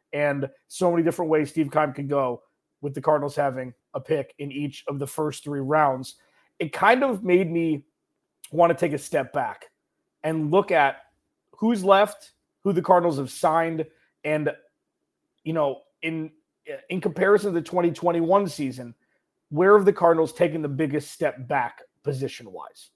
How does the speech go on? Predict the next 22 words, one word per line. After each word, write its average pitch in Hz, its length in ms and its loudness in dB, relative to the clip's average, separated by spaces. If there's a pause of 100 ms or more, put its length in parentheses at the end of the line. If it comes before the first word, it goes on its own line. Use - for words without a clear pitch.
(380)
Talk 151 200 0
about 147 160 2
that 147 180 2
first 156 220 -4
segment. 139 320 -4
Second 160 260 0
segment, 151 240 -2
there 170 100 2
are 196 40 2
some 233 120 0
free 180 200 0
agents 185 180 -2
still 139 220 0
out 160 180 4
there, 135 220 -4 (320)
veterans 160 640 4 (200)
that 156 180 -4
can 160 140 -4
make 175 220 0
immediate 156 400 0
impact. 147 400 -4
Obviously, 147 560 -4